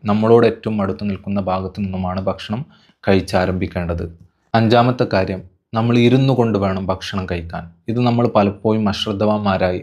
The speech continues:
നമ്മൾ യാത്ര പോകുമ്പോഴോ അല്ലെങ്കിൽ തിരക്കുള്ള സമയത്തൊക്കെ ഭക്ഷണം നിന്ന് കഴിക്കുന്ന ഒരു സമ്പ്രദായമുണ്ട്. അത് പാടെ ഒഴിവാക്കേണ്ടതാണ്. ഇരുന്ന് ഭക്ഷണം കഴിക്കാൻ നമ്മൾ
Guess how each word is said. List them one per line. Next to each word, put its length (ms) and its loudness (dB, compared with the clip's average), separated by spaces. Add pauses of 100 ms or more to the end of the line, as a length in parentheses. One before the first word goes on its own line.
നമ്മൾ 240 0
യാത്ര 320 0
പോകുമ്പോഴോ 640 -2
അല്ലെങ്കിൽ 340 -2 (420)
തിരക്കുള്ള 500 4
സമയത്തൊക്കെ 680 -2
ഭക്ഷണം 440 -4
നിന്ന് 280 2
കഴിക്കുന്ന 560 -2
ഒരു 120 -2
സമ്പ്രദായമുണ്ട്. 800 -2 (180)
അത് 160 0
പാടെ 380 4
ഒഴിവാക്കേണ്ടതാണ്. 880 -2 (440)
ഇരുന്ന് 340 6
ഭക്ഷണം 420 -2
കഴിക്കാൻ 360 -4
നമ്മൾ 240 -6